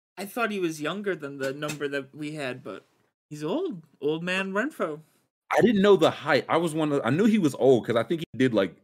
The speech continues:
Speaker 2: he might have been, like, super senior in college that came
Speaker 1: Mm-hmm.
Speaker 2: out at, like, twenty, twenty-six. He's thirty-two now, but just played four years.
Speaker 1: He's, like, a late
Speaker 2: Uh,
Speaker 1: bloomer.
Speaker 2: <laughs> Right. Damn. We are hot. Okay.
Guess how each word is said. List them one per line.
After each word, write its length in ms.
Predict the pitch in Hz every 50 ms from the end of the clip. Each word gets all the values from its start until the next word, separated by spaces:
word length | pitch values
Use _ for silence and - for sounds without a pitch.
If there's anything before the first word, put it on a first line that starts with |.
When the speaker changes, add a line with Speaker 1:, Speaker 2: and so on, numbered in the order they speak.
| _ _ _ _ -
Speaker 2:
he 120 | 104 120
might 180 | 131 139 123 117
have 60 | 104
been, 120 | 110 107 98
like, 140 | 92 90 - - 73 - -
super 420 | - - - 135 127 127 127 107
senior 400 | 104 - 120 113 113 113 107 101
in 100 | 95 95
college 480 | - 107 104 101 98 104 104 101 101 - -
that 160 | 87 85 82
came 160 | 92 95 95
Speaker 1:
Mm-hmm. 80 | 95 92
Speaker 2:
out 60 | 90
at, 40 | 82
like, 140 | 87 87 78 - - -
twenty, 260 | 104 104 104 101 101 - _ - - - _ _ - _ - - - - - -
twenty-six. 680 | - - 165 160 151 143 - - - 156 151 147 - -
He's 140 | 151 143 131
thirty-two 440 | - 135 135 135 131 127 123 127 123
now, 240 | 113 110 107 113 113
but 80 | 104 95
just 140 | 90 87 -
played 180 | 104 92 90
four 260 | - - 90 92 95
years. 460 | 92 92 95 92 92 92 92 101 - _ _
Speaker 1:
He's, 140 | 175 170 -
like, 160 | 220 202 202
a 40 | 190
late 220 | 156 147 147 151
Speaker 2:
Uh, 260 | 87 - 87 85 85 -
Speaker 1:
bloomer. 560 | 143 143 143 143 139 143 139 143 156 156 - _ _ - - - - - - -
Speaker 2:
<laughs> 340 | 160 - - - 139 131
Right. 280 | - 123 127 110 90 - _ _ - - - - - - _ _ _ _ _ _ -
Damn. 880 | - 135 196 262 277 320 349 320 320 320 302 277 277 220 87 156 139 131
We 140 | - 330 415
are 120 | - -
hot. 300 | - - - - 151 - -
Okay. 280 | - - 123 101 110